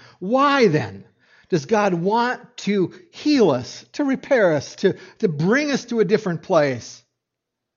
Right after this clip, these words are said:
And, and it goes so much farther than I think we can imagine. But look at that in verse twenty-five again. "Husbands, love your wives as Christ loved the church and gave himself up for her."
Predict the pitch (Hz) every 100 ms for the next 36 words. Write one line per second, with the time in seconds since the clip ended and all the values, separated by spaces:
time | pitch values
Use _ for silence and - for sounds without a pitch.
0 | _ _ _ _ _ _ _ - 226 240
1 | 226 190 247 247 - - 311 330 277 -
2 | - 254 247 226 220 208 196 202 208 202
3 | 180 175 202 214 143 202 311 370 349 185
4 | 160 - - 349 202 180 196 - 208 180
5 | 156 165 151 147 139 135 127 - - -
6 | 247 180 156 123 110 - - _ _ _
7 | _ _ _ - 175 269 294 262 196 156
8 | 151 143 139 123 - - 190 - - -
9 | 240 262 302 - - - _ - 160 202
10 | 226 233 214 190 _ - 185 - - -
11 | 302 214 - - - 214 151 127 220 294
12 | 330 294 196 277 226 - 233 226 208 196
13 | - 160 127 120 110